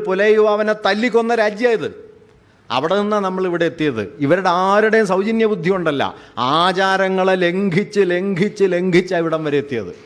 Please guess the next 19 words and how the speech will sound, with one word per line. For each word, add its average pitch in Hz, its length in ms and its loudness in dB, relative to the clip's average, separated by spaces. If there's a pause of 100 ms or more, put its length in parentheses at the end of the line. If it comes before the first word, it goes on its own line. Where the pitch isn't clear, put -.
(260)
അതിൻ്റെ 165 380 4
പേരാ 202 200 4 (100)
നവോത്ഥാനം 160 500 0
എന്ന്. 101 140 -10 (1500)
ഹിന്ദുത്വവാദികൾ 233 880 2
അന്ന് 214 200 -2
ഒന്നും 220 300 0
ചെയ്തിട്ടില്ല, 165 520 -2 (220)
സ്വാതന്ത്ര്യ 190 380 2
സമരത്തിലുണ്ടായിരുന്നില്ല, 127 840 -4 (140)
നവോത്ഥാനത്തിലുണ്ടായിരുന്നില്ല. 123 1160 -2 (500)
നാരായണ 196 480 2 (100)
ഗുരുവിനെ 196 400 2
ഈ 190 100 0
പ്രമാണിമാരെന്താ 175 920 0
വിളിച്ചിരുന്നതെന്ന് 165 720 -2
നിങ്ങൾ 156 240 -2
കഴിഞ്ഞ 143 320 -2
തലമുറക്കാരോട് 156 640 -2